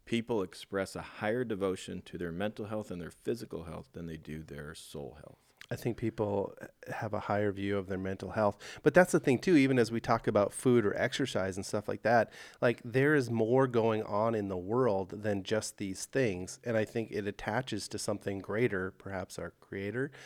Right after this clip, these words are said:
Speaker 2: And, and I think we're attached to him through our soul. And so when that is off, everything else is off kilter. So if you have to eat, if you have to exercise, if you have to drink, if you have to,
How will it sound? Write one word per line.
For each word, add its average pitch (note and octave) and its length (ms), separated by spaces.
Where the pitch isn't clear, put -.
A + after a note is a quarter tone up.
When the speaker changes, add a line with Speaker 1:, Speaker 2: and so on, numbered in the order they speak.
Speaker 2:
And, G#2+ 380
and A2+ 120
I G#2 80
think G#2+ 240
we're G2+ 140
attached A2 420
to G#2 60
him G2 160
through G#2 260
our F2+ 140
soul. F#2+ 480
And A2 120
so A#2 160
when A#2+ 380
that A#2 320
is G#2 260
off, G#2+ 480
everything G#2 400
else G2 240
is G#2 100
off F#2 220
kilter. C3+ 400
So - 200
if G#2 120
you C3+ 240
have C3+ 360
to - 140
eat, B2 280
if - 120
you A#2+ 60
have - 360
to - 140
exercise, G#2+ 520
if G2+ 160
you A2+ 80
have A2+ 320
to G2 80
drink, A2+ 400
if - 120
you A2+ 120
have A#2+ 380
to, F#2 240